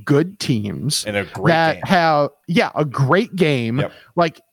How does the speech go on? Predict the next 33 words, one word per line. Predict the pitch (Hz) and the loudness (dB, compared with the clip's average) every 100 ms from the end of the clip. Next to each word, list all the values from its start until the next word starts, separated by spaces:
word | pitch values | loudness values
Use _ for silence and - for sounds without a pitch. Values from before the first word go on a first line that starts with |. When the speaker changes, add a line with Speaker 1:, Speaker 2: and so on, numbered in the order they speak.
| - | -2
Speaker 1:
two | 233 247 | 0 2
teams | - 233 240 | 0 -2 0
that | 214 175 | 0 0
have | 165 | -2
a | |
bunch | 147 185 156 | -2 0 -2
of | 113 | -2
likable | 120 139 175 240 | -2 0 0 0
dudes | 185 147 123 117 | 2 2 2 0
on | 107 101 | -2 -2
it. | 113 - _ - - | -6 -8 _ -10 -2
Like, | 156 117 | -2 -4
Jalen | 110 135 151 180 | -4 0 2 2
Hurts | 165 170 - | 2 0 0
is | 185 | -2
a | 170 | 0
really | 143 151 | 2 4
likable | 165 160 175 190 | 2 2 2 0
dude. | 160 131 117 113 | 2 2 2 -2
Speaker 2:
Yep. | - - _ - | -4 -10 _ -2
Speaker 1:
You | 175 | 2
know, | 139 | 2
Mahomes | 151 127 143 160 170 | 0 2 2 2 2
is | 156 143 | 2 2
a | |
really | 151 156 | 2 2
likable | 151 147 147 156 151 | 4 2 0 0 2
dude. | 143 127 117 120 - _ _ - | 2 2 2 -2 -6 _ _ -4
Like | 135 - _ | -2 -4 _
that, | 160 175 180 - | 2 2 0 -4
just | 185 - | -6 -2
having | 202 214 202 131 | 0 0 0 0
that | 117 147 | 0 0